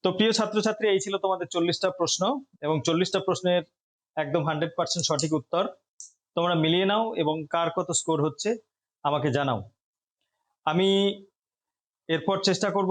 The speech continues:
তোমাদের ইতিহাস পরীক্ষার, আহ, প্রশ্নপত্রের উত্তরগুলো বলে দেওয়ার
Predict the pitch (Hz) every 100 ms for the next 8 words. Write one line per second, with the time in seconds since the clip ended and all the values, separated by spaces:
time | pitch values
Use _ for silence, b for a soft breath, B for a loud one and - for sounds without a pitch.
0 | 202 202 185 175 180 180 - _ _ _
1 | _ _ _ _ - 170 196 208 214 -
2 | - - 175 165 185 180 180 - _ _
3 | - 156 156 151 - 156 - 160 160 160
4 | 160 156 _ _ _ _ _ _ _ 156
5 | - 151 143 151 139 143 143 147